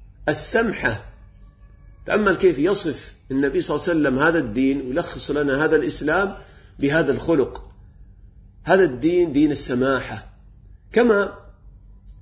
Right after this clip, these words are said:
آه، ننظر في شرائع الإسلام، يعني الصلوات خمس صلوات في اليوم والليلة،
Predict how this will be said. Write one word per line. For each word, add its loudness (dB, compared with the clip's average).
آه، 0
ننظر 2
في 0
شرائع 0
الإسلام، -2
يعني 2
الصلوات 2
خمس -4
صلوات 0
في -6
اليوم 2
والليلة، -2